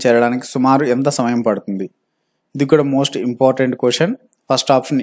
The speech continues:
ఎనిమిది నిమిషాలు, సెకండ్ ఆప్షన్ నాలుగు ని-, నాలుగు గంటలు, థర్డ్ ఆప్షన్ నాలుగు నిమిషాలు, ఫోర్త్ ఆప్షన్ ఆరు నిమిషాలు. థర్డ్ వన్ నాలుగు నిమిషాలు. నెక్స్ట్, భారతదేశంలో సముద్ర తీరం ఉన్న రాష్ట్రాలు ఎన్ని?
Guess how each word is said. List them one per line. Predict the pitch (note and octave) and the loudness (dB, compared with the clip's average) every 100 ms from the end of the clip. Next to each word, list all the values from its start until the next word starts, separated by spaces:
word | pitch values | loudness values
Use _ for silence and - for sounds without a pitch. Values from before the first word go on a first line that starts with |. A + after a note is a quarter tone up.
| - | -6
ఎనిమిది | B2+ B2+ C#3 | -6 -2 0
నిమిషాలు, | C3 C3 C3+ C#3+ | 0 0 2 2
సెకండ్ | F3 B2 A#2+ A#2 | 0 0 0 0
ఆప్షన్ | A2+ - A2+ | -2 -2 -2
నాలుగు | A#2 B2 | 0 0
ని-, | B2+ C3+ | -2 -4
నాలుగు | A#2 A2+ B2 B2 | -4 -2 -2 0
గంటలు, | B2 C3 F3+ | 0 0 0
థర్డ్ | B2+ A2+ | 2 4
ఆప్షన్ | A2+ - A#2 | 2 0 -4
నాలుగు | A2 B2 | 0 0
నిమిషాలు, | A#2+ B2 B2 C3+ | 0 -2 -2 -2
ఫోర్త్ | D3+ B2 A#2 | 0 -2 2
ఆప్షన్ | A#2+ A2+ D3 | 0 0 -2
ఆరు | A2+ A2 | -2 -2
నిమిషాలు. | G#2+ G2 - F2 F2+ _ _ _ _ _ _ _ _ _ _ _ _ _ _ _ _ _ _ _ _ _ _ _ _ _ _ _ _ _ _ _ _ _ _ _ _ _ _ _ _ _ _ _ _ _ | -4 -6 -6 -8 -8 _ _ _ _ _ _ _ _ _ _ _ _ _ _ _ _ _ _ _ _ _ _ _ _ _ _ _ _ _ _ _ _ _ _ _ _ _ _ _ _ _ _ _ _ _
థర్డ్ | B2 A#2 | 0 0
వన్ | B2 A3+ C4+ - | 2 0 -2 -6
నాలుగు | A#2+ A#2+ B2 | -2 0 0
నిమిషాలు. | A2+ A2+ A2 A2+ D3+ - _ _ _ _ _ _ _ - | 0 -2 0 2 2 0 _ _ _ _ _ _ _ -4
నెక్స్ట్, | G#3+ G#3+ | -2 0
భారతదేశంలో | D3+ C#3+ F3+ A3 F#3 F3+ F3 F3+ | 2 2 4 2 2 0 0 0
సముద్ర | F3 D3 D#3+ E3 | 0 0 2 2
తీరం | D#3 C#3+ C#3 | 4 2 2
ఉన్న | C3+ C3 | 0 2
రాష్ట్రాలు | A#2+ A#2 - B2 C3+ | 2 2 0 0 2
ఎన్ని? | A#2+ G2+ G2 | 0 -2 -6